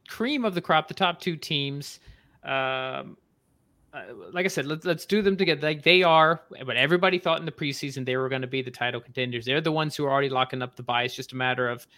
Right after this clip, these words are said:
can Max squeeze out that one seed? Max has been the hotter team. Um, do we wanna make predictions? Like, who do you, who do you think? I, I, I'm kind of feeling like Max is gonna end up winning this,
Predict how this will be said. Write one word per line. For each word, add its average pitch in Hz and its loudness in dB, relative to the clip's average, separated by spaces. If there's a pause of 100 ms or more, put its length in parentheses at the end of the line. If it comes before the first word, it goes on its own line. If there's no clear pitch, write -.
(120)
can 139 -2
Max 135 -2
squeeze 131 -8
out 131 -2
that 127 -2
one 131 -6
seed? 127 -8
Max 131 4
has 143 -6
been 135 -2
the 123 -2
hotter 143 2
team. 123 -6 (600)
Um, 120 0 (1300)
do 175 2
we 202 6
wanna 214 4
make 202 2
predictions? 170 2
Like, 120 0
who 160 -2
do 180 -2
you, 156 -2
who 151 -2
do 190 -4
you 165 -6
think? 160 -2 (360)
I, 139 -2
I, 156 0
I'm 170 0
kind 233 4
of 180 0
feeling 202 2
like 143 4
Max 147 4
is 135 -10
gonna 135 -2
end 123 -2
up 123 -6
winning 123 -6
this, - -14